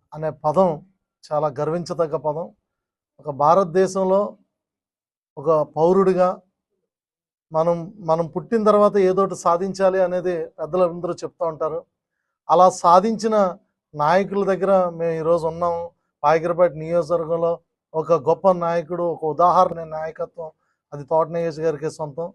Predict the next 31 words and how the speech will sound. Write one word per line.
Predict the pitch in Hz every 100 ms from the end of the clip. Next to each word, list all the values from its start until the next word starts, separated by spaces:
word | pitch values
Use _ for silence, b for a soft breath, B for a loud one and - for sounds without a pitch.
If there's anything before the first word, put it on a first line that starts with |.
| _ _ _ -
నిజంగా | 160 190 190
ఆయన | 185 185
గతంలో | 151 165 180 185
ఎన్ని | 170 175 175
పార్టీల్లో | 170 - 180 175 170
ఉన్నా, | 170 - _ _ _
అన్ని | 160 196
పార్టీల్లో | 214 208 202 214 220 208
కూడా | 214 208
చక్రం | 190 185 196 185
తిప్పగలిగే | 190 185 185 190 180 185
సత్తా | 180 170 - 175
ఉన్న | 170
నాయకుడు | 160 160 165 165 156 - _ _ -
తోట | 160 160
నగేష్ | 175 170
గారు. | 165 175
అది | 170
ఈరోజు | 185 202 208 196 170 - _ _ _ -
నిజమైన | 170 180 208 220
పోరాటం | 170 196 196 190 196
చేసే | 185 185
పవన్ | 180 170 180 185
కళ్యాణ్ | 180 180 185 185
గారి | 185 180
యొక్క | 180 175 - 165 156 _ _ -
ఆశయ | 165 185 196
సిద్ధాంతాలకి | 190 180 151 190 185 180 175 170 170
మెచ్చి, | 160 - 214 214 _ _ _ _ _ _ -
ఆయన | 170 202 202
ఎటువంటి | 190 233 233 226